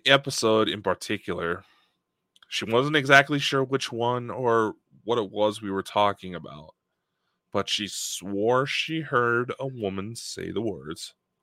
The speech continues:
"on the ship." And I'll just go ahead and put that up on there.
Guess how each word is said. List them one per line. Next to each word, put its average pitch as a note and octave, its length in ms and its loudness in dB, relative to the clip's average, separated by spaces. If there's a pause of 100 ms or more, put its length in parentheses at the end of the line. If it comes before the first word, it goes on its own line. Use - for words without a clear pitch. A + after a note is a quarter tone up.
(160)
"on F#2 280 0
the F#2+ 100 0
ship." - 340 0 (4000)
And G2 100 -2
I'll G2 120 4
just - 200 -12
go G2 160 4
ahead F#2 240 0
and D#2+ 100 -14
put - 220 -8
that D#2 220 -2
up D#2 180 -8
on D#2+ 220 -4
there. A#1 240 -16